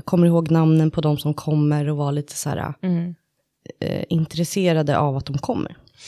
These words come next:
Speaker 1: Det
Speaker 2: Ja.
Speaker 1: är kul. Och det är
Speaker 2: Alltså
Speaker 1: inte alltid man hinner det när det väl är att det rullar på, utan nu har det ju att jag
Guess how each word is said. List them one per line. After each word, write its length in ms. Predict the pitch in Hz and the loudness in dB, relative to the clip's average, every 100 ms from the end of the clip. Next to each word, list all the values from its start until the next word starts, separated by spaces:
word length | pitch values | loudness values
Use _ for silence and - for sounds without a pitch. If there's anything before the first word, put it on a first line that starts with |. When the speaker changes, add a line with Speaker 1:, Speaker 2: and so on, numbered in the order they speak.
| - - | -16 0
Speaker 1:
Det 80 | |
Speaker 2:
Ja. 260 | 214 214 208 | 4 4 2
Speaker 1:
är 60 | 190 | -2
kul. 300 | - - - _ _ _ _ - | -6 -8 -12 _ _ _ _ -2
Och 60 | 185 | 4
det 20 | |
är 0 | |
Speaker 2:
Alltså 120 | 190 214 | 6 6
Speaker 1:
inte 140 | 196 | 6
alltid 240 | 175 - 175 | 4 4 4
man 100 | 180 | 8
hinner 260 | 226 196 | 8 6
det 280 | 160 156 147 | 4 2 2
när 220 | 156 160 | 2 2
det 80 | 151 | 2
väl 240 | 147 151 147 | 2 2 4
är 200 | 151 147 | 2 2
att 120 | 143 | 0
det 80 | 151 | 2
rullar 280 | 156 147 147 | 4 4 0
på, 300 | - 214 - | 0 0 0
utan 240 | - 151 | 2 4
nu 160 | 160 160 | 4 4
har 180 | 156 | 2
det 60 | 143 | 2
ju 60 | 139 | -2
att 140 | 139 | -2
jag 140 | 139 | -4